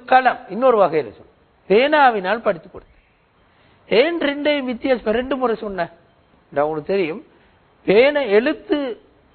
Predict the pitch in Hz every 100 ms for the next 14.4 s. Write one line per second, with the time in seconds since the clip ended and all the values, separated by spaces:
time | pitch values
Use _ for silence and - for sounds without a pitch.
0 | _ - 160 214 240 240 165 165 185 135
1 | - - _ _ 139 185 220 - 165 185
2 | 180 156 - 98 127 233 - - - -
3 | - 147 185 226 262 226 220 - - _
4 | _ _ _ - _ _ _ _ _ _
5 | _ _ _ _ _ _ _ - 151 151
6 | 175 196 208 208 214 247 233 208 214 156
7 | - _ - - - - - - - -
8 | - - - - - - - - 143 151
9 | 202 247 202 226 247 269 262 214 - _
10 | _ _ _ _ _ _ _ _ _ _
11 | - 170 277 320 320 294 254 220 220 208
12 | 175 139 143 165 262 - - _ _ _
13 | 190 208 190 175 151 156 214 175 139 156
14 | 170 151 -